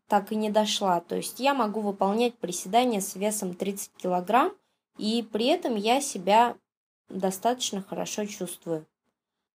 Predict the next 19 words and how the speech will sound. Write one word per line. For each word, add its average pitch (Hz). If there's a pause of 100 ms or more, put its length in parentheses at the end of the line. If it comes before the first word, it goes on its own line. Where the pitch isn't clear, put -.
(220)
Примечательно 285
то, 330
что 226
год 247
назад, 247
когда 208
я 196
проходила 196
очередное 196
медицинское 190
обследование, 214 (600)
мне 240
не 254
диагностировали 220 (140)
ни 196
остеохондроза, 262
ни 214
искривления 196
позвоночника. 170